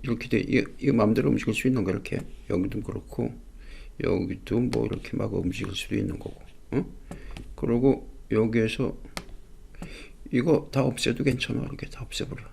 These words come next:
다 없애버려. 중요한 건 이 모듈 창이니까 이렇게 다 없애버리고, 필요하면은 여기서 보기 메뉴에서 프로젝트 탐색기,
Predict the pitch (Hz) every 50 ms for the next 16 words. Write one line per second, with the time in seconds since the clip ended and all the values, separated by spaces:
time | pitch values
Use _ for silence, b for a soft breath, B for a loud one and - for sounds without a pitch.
0 | - - - - - - - - - - - - - - - - - B B B
1 | B B B B B B - - - - - - - 107 107 107 101 104 101 110
2 | 110 107 101 92 90 90 87 90 95 101 110 113 - 95 104 104 - - - -
3 | - - - - - - 120 143 - - - - - - - - - - - -
4 | - - - - - - - - 113 95 - - - 104 107 95 90 90 - 131
5 | 127 B B B B B B B B B - - - 151 160 156 151 151 165 165
6 | 160 151 135 120 120 120 151 135 - - - - - - - 127 131 135 147 156
7 | 147 135 110 101 98 87 82 80 - - 135 139 - - - - - - - -
8 | - - 135 131 120 107 107 107 - - - - - - - 76 - - - -
9 | - -